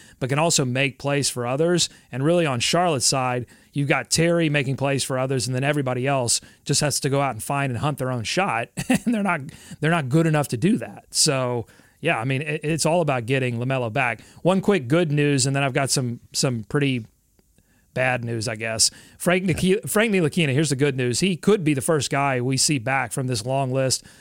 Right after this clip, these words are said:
of injured players, especially if that P J Washington foot sprain is a little bit more severe. Frank Ntilikina has recovered from the non-displaced fracture in his tibia, according to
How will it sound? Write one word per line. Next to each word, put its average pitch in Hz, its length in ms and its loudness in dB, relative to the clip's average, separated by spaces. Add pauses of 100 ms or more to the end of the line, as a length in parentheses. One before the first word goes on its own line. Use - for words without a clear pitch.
(140)
of 139 140 2
injured 131 340 0
players, 139 380 0
especially 139 400 0
if 123 60 -2
that 127 160 -4
P 143 120 2
J 127 140 0
Washington 123 600 -4
foot 143 240 -2
sprain 123 420 -4 (380)
is 151 240 2
a 139 40 0
little 143 220 2
bit 127 160 -2
more 131 240 0
severe. 117 640 0 (320)
Frank 165 240 0
Ntilikina 156 500 2
has 135 180 2
recovered 147 560 0
from 143 280 0
the 131 80 -2
non-displaced 135 640 0
fracture 131 340 -2
in 123 80 -2
his 113 120 -4
tibia, 143 340 2
according 131 320 -2
to 123 320 -4